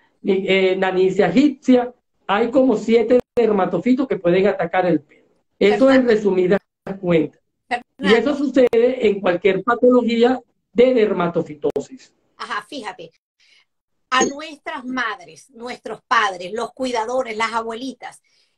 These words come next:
Speaker 2: llega el paciente, tiene la área depelada, sin pelo, los cabellitos tor-, partidos, pero no necesariamente tiene que haber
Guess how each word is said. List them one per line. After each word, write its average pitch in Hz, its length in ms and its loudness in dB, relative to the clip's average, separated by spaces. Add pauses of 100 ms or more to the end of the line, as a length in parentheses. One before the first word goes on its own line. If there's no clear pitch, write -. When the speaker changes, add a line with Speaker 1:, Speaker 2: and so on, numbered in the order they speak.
Speaker 2:
llega 320 380 -8
el 392 60 -12
paciente, 214 720 -10
tiene 294 300 -8
la 277 220 0
área 294 240 -10
depelada, 214 680 -8
sin 208 300 -16
pelo, 220 400 -8
los 214 140 -12
cabellitos 247 540 -10
tor-, 240 160 -14 (300)
partidos, 214 480 -6
pero 220 200 -4
no 226 140 -6
necesariamente 277 840 -10
tiene 247 240 -10
que 240 100 -4
haber 262 240 -4